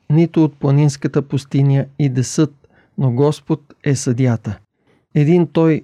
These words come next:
унижава, а друг издига. Защото в ръката на Господа има чаша и виното се пени.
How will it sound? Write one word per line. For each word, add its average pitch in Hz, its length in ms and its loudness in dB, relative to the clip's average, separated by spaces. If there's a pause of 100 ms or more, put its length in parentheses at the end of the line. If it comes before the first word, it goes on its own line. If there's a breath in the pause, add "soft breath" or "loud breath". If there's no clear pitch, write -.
унижава, 131 640 0 (480)
а 139 100 0
друг 139 320 -4
издига. 127 440 -2 (600)
Защото 165 520 -2
в 143 220 0
ръката 175 440 -2
на 165 140 2
Господа 151 480 0
има 151 200 2
чаша 156 420 -2
и 131 140 2
виното 156 520 0
се 143 160 -4
пени. 135 440 0